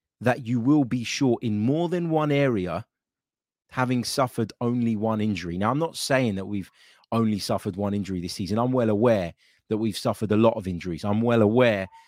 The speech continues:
of how unlucky we've been with certain players. Thomas Partey comes into the season. I know people will say that we should have seen it coming, and I was one of those people that said that.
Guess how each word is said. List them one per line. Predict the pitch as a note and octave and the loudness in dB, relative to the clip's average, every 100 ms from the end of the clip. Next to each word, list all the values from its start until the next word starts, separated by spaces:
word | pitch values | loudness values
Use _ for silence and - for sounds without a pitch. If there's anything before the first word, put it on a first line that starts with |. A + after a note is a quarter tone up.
| _ _ G#2+ | _ _ 0
of | G#2 - | 0 -2
how | A#2+ A2 - | 0 2 2
unlucky | A2 G#2 G#2+ - G2+ | 0 0 -2 -2 -2
we've | F#2+ - | -2 0
been | A2 G2+ | 0 2
with | F#2+ | -2
certain | - G#2+ F2 | -2 -4 -2
players. | A#2+ A#2 - _ _ _ | 0 0 -2 _ _ _
Thomas | - C3 A2+ | -2 0 0
Partey | - B2+ A#2+ - G2+ - | 0 0 0 0 -6 -2
comes | A2 G2+ | -4 -2
into | G#2 - | -4 -4
the | F#2+ | -6
season. | - A2 G2 G2 F#2+ _ - - | -4 -4 -2 -2 -4 _ -20 -4
I | A#2 | 0
know | C3 | 2
people | A#2 B2 A2 A2 | 2 0 0 0
will | G2+ | -2
say | - A2 | 0 0
that | G2+ | 0
we | G#2+ | -4
should | F#2+ A2 | -4 -4
have | F#2+ | -4
seen | - G2 | -4 -6
it | F#2+ | -6
coming, | - G#2 F#2 | -4 -2 -2
and | F#2+ | 0
I | A2 | 0
was | G#2 | 0
one | G2 G#2+ | -2 -2
of | F#2+ | 0
those | F#2 | -4
people | - F#2+ - | -6 -10 -10
that | D#2+ - | -12 -6
said | G#2 F2 | -4 -4
that. | F2+ | -6